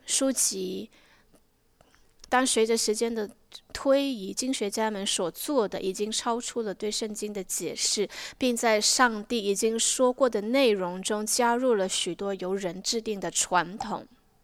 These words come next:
他们加，呃，还会在里面加入一些自己的解释，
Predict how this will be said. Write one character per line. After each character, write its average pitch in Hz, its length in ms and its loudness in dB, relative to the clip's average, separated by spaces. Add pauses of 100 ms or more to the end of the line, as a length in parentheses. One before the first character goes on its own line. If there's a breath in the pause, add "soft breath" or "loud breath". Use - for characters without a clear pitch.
(1120 loud breath)
他 262 140 2
们 226 220 0
加， 240 440 4 (340)
呃， 190 220 4 (280)
还 - 360 0
会 285 140 8
在 277 160 6
里 233 100 2
面 220 200 0
加 247 360 6
入 269 220 2
一 226 140 0
些 240 180 4
自 302 180 4
己 190 180 0
的 190 140 0
解 180 380 -2
释， - 380 4